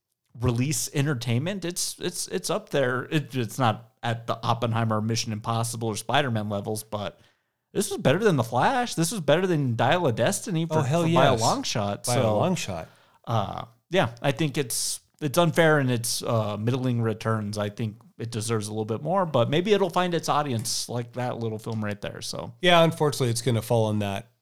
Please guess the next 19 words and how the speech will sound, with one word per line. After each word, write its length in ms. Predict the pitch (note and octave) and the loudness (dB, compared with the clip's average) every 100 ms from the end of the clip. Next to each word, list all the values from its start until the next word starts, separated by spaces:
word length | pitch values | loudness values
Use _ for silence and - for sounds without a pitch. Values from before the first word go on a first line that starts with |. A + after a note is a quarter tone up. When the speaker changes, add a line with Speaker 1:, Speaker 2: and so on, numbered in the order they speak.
| _ | _
Speaker 2:
what 320 | B2+ A2 A#2 | -20 -4 -4
happened 380 | A2 G#2+ - G#2 | -2 -2 -2 -4
on 140 | G2+ G2+ | -2 -4
this 200 | F#2+ - | -6 -4
film, 280 | G#2 G2 | -4 -2
and 240 | F#2 F#2 F2+ | -4 -6 -6
there's, 360 | G2+ F#2 - - | -6 -4 -6 -6
you 100 | B2 | -6
know, 60 | G2 | -4
we 100 | G2 | -4
spent 220 | - G#2 | -4 -6
the 60 | F2+ | -6
first 280 | F#2+ F2+ - | -6 -6 -4
thirty 200 | F#2 F#2 | -4 -4
minutes 320 | F2 F2 - | -6 -6 -8
of 100 | F2+ | -8
it 80 | - | -8
trying 260 | G2+ F2+ | -6 -6
to 220 | F2 E2+ | -8 -12